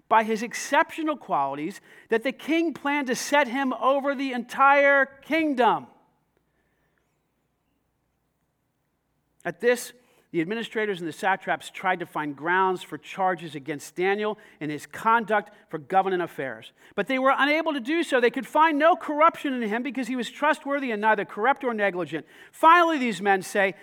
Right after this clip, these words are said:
"We will never find any basis for charges against this man Daniel unless it has something to do with the law of his God." So the first thing we're gonna look at in Daniel is his competence. You see,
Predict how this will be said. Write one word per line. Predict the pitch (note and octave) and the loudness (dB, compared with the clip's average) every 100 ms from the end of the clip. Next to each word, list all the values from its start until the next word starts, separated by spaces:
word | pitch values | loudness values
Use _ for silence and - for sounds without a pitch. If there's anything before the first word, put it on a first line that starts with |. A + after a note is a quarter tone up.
| - | -2
"We | D4 | 2
will | E4 C4 | 4 4
never | A#3 D4 E4 E4+ D#4+ | 4 4 6 6 2
find | D4+ D4 C#4+ | 4 4 4
any | C4 B3 | 0 -2
basis | E3+ A#3 A#3 A#3+ - | 0 0 0 -6 -6
for | G3 | -6
charges | - A#3+ A#3 F#3 | 2 4 4 0
against | E3+ F#3+ A3 - | -6 -4 -4 -4
this | A3+ A3+ | -6 -4
man | A3 G#3 | -6 -4
Daniel | G3+ F3+ D#3+ D3+ - - F3 | -2 -2 -2 -6 -14 -8 -2
unless | G3+ - | 0 0
it | E3+ | -4
has | E3+ | -4
something | - A3+ A#3 B3 | -2 -2 -2 -4
to | A3 | -8
do | D3+ C#3+ C#3 - _ _ D3+ | -8 -8 -8 -14 _ _ -14
with | D#3+ | -10
the | |
law | C#3+ C3 C3 | -6 -6 -6
of | D#3+ | -8
his | F3 | -10
God." | G#3+ A3 A2+ - _ _ _ _ _ _ _ _ _ _ _ _ | -4 -4 -4 -10 _ _ _ _ _ _ _ _ _ _ _ _
So | - G3+ | -14 -8
the | |
first | E4+ F4 | -6 -6
thing | C#4 | -6
we're | A#3 G#3 | -8 -4
gonna | F#3+ | -4
look | F#3 F#3 | -4 -4
at | D3 | -6
in | D#3+ | -6
Daniel | F3 E3+ C#3 B2+ _ _ | -4 -4 -8 -12 _ _
is | D3 | -16
his | D#3 - | -14 -16
competence. | - E3 D3+ - G2+ _ _ _ _ _ _ _ - | -8 -6 -6 -10 -20 _ _ _ _ _ _ _ -12
You | G#3 | -8
see, | C#4+ B3 | -6 -8